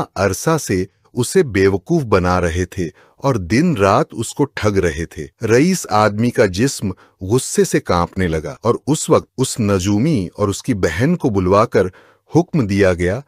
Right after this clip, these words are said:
कि इन दोनों को सूली पर चढ़ा दिया जाए और यह मक्कार और चालबाज जब मुल्क के इतने बड़े आदमी को फरेब दे सकते हैं तो हर किसी को लूटने में यह कसर नहीं छोड़ेंगे। वह दोनों गिड़गिड़ाकर उस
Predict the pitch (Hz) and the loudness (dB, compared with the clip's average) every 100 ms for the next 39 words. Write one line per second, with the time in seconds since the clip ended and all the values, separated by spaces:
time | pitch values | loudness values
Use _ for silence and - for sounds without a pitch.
0 | _ _ _ - 143 139 104 104 110 147 | _ _ _ -2 2 2 2 2 2 0
1 | 147 143 - 107 117 147 135 113 101 87 | 0 -4 -2 -2 0 0 0 0 0 0
2 | 90 95 92 85 85 76 67 - 127 104 | -2 0 0 0 -2 -6 -10 -4 -2 2
3 | 107 104 156 110 90 _ - 104 117 156 | 2 2 0 0 -2 _ -2 0 2 0
4 | - - 98 - 101 98 104 110 131 90 | -2 -4 -4 -2 0 2 2 2 2 0
5 | 78 120 165 165 110 127 135 160 - 143 | -4 0 0 2 0 0 -2 -6 -2 -2
6 | 104 120 143 120 113 107 85 87 101 143 | 0 0 2 4 4 4 2 0 -2 0
7 | 139 113 92 95 120 95 95 92 87 - | 0 -2 -2 0 0 0 -2 -2 -6 -4
8 | 123 117 160 120 - _ _ - 117 139 | -2 0 0 -2 -6 _ _ -4 -2 0
9 | 165 - 107 151 147 143 101 101 - 131 | -2 -2 -6 -6 -2 0 0 -2 -2 -2
10 | 147 151 110 110 123 - 131 110 123 - | 0 0 0 -2 -4 -2 0 0 -2 0
11 | 170 185 135 78 _ 107 107 98 95 95 | 2 2 2 -4 _ -2 -2 0 0 2
12 | 95 85 90 92 92 87 156 175 113 - | 0 -2 -2 0 0 0 2 2 2 -2
13 | _ _ 175 - | _ _ -4 -4